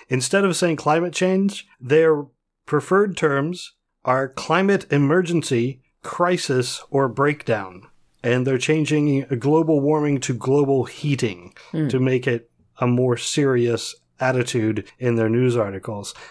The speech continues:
Speaker 1: I thought this was, was interesting and a, a different approach. I mean, it's just, it's just another,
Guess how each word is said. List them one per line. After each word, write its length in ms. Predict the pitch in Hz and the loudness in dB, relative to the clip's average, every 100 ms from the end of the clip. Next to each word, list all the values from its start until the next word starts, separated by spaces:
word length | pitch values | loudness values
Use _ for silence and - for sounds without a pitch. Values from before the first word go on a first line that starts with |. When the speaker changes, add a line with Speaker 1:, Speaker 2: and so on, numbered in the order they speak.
| - - - | -20 -16 -6
Speaker 1:
I 80 | 151 | -2
thought 220 | 196 185 | 0 0
this 200 | 170 143 | -2 0
was, 360 | 139 131 123 - | 0 0 -2 -4
was 200 | 139 123 | -2 0
interesting 600 | 147 135 135 - 139 135 | -2 -2 -4 -2 -2 0
and 280 | 117 110 - - | 0 -2 -6 -12
a, 160 | - 120 117 | -4 -4 -4
a 140 | 131 117 - | -8 -8 -6
different 380 | 151 139 131 123 | -4 -4 -4 -4
approach. 500 | 113 131 120 117 - _ - | -4 -2 -2 -4 -14 _ -4
I 120 | 131 | 0
mean, 180 | 147 156 | 0 2
it's 260 | 156 143 | 0 0
just, 320 | - 165 - - | 0 -2 -2 -8
it's 140 | 127 | -8
just 260 | - 147 - | -2 -4 -2
another, 460 | 135 139 139 135 | -2 0 0 0